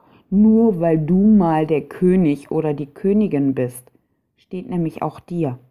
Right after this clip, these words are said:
Und ich wünsche allen Dienstleistern nette Kunden und allzeit gute Laune,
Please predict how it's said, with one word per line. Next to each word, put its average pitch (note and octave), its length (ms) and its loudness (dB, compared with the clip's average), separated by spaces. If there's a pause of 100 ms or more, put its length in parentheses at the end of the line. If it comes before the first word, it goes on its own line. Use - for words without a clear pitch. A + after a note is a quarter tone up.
(680)
Und - 220 -8
ich - 240 -10
wünsche G#3+ 340 -4
allen G#3+ 400 0
Dienstleistern E3+ 1040 -4
nette D#3+ 260 -6
Kunden F3 520 -8
und - 220 -8
allzeit - 420 -6
gute E3+ 260 -10
Laune, D#3+ 520 -2